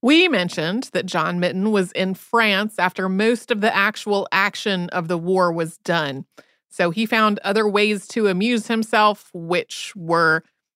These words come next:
mostly exactly the sorts of things that a spoiled rich kid would be expected to do. To give a sense of the reckless lifestyle that Mitten engaged in from a young age,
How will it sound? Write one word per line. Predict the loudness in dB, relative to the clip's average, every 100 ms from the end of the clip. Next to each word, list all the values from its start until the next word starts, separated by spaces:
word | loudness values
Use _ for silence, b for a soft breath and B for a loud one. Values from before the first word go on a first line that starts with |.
| _ -8
mostly | -6 -6 -2 0 2
exactly | 0 0 0 0 -2
the | -2
sorts | 0 -2 0
of | -2 -2
things | -2 0 0 -4 -8 -4
that | -4
a |
spoiled | -4 -6 0 2 2 0
rich | -2 -4 -6
kid | -4 -2 0
would | -2
be | 2 0
expected | 0 -2 -2 -2 -2 -2 -2
to | -4
do. | -2 -2 -4 _ _ _ _ _ _ _ -12
To | -4
give | 0 2
a | 2
sense | 0 0 0
of | -2
the | -2
reckless | -2 0 -2 0 0 0 -4
lifestyle | -8 0 0 0 -8 -4 0 0 -2 -8 b b -2
that | -2 0
Mitten | -2 -2 -4
engaged | -4 -2 -2 -2 -4
in | -4 -4
from | -6 -4
a |
young | -2 0
age, | -2 -2 -6